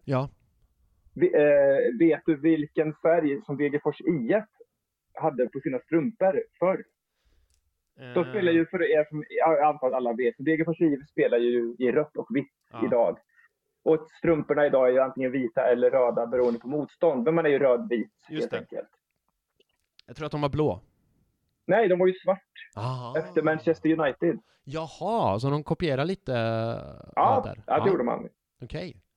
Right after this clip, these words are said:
Speaker 2: En liten anekdot.
Speaker 1: Ja. Det är, på tal om, eh, andra klubbar och sådär, vet du hur Arsenal fick sina röda tröjor?
Speaker 2: Eh, det var blodet från arbetarklassen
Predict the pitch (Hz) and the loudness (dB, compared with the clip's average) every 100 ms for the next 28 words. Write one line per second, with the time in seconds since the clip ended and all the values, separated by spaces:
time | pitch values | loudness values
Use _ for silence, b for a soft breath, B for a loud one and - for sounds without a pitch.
0 | b b - 196 233 240 226 220 190 131 | b b -2 0 2 2 2 2 2 0
1 | 117 _ 127 127 165 - _ _ _ 170 | -2 _ -6 -4 -4 -10 _ _ _ -2
2 | 190 196 208 208 196 190 190 180 175 170 | -2 0 -2 2 2 2 2 2 2 0
3 | 165 101 73 62 _ _ _ _ - 160 | -2 -6 _ _ _ _ _ _ -6 -4
4 | 147 151 170 151 143 180 208 156 - 165 | -2 -2 0 0 0 0 0 0 0 2
5 | 156 156 160 139 - 147 139 143 143 131 | 2 0 0 -2 -2 -8 -8 -10 -8 -4
6 | 139 127 127 - 127 135 185 - _ _ | -2 -2 -4 -6 -6 -6 -8 -10 _ _
7 | _ _ _ _ _ _ _ _ _ _ | _ _ _ _ _ _ _ _ _ _
8 | - 135 139 131 135 135 135 - 147 156 | 0 2 4 4 4 2 2 0 2 2
9 | 131 143 170 131 131 214 160 _ 160 156 | 2 2 2 2 2 0 0 _ -2 0
10 | - 175 156 139 135 143 - 135 - 156 | 2 0 0 0 0 -2 -2 -4 -2 -2
11 | 147 | -2